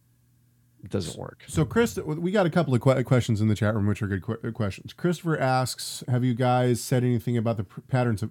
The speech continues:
Speaker 2: Evidence series?" Yes, we did an entire show on the, uh, Exodus one,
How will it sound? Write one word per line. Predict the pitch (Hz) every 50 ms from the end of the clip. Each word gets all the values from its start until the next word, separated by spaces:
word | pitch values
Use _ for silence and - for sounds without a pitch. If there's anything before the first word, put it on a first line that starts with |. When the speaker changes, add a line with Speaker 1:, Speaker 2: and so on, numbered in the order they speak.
| - -
Speaker 2:
Evidence | 135 135 131 131 123 110 -
series?" | - 127 120 120 117 107 98
Yes, | 110 117 110 - -
we | 120
did | 110 113 110
an | 110 107
entire | 101 92 - 113 110 107 98
show | - - - 107 101 101 101 98 85 - - - - - - - - - _
on | 113 110 107 104 104 101 98 98 90
the, | 95 104 101 101 98 101 101 -
uh, | 98 95 95 92 - -
Exodus | 113 110 - - - 101 98 90 - -
one, | 95 90 90 90 90 90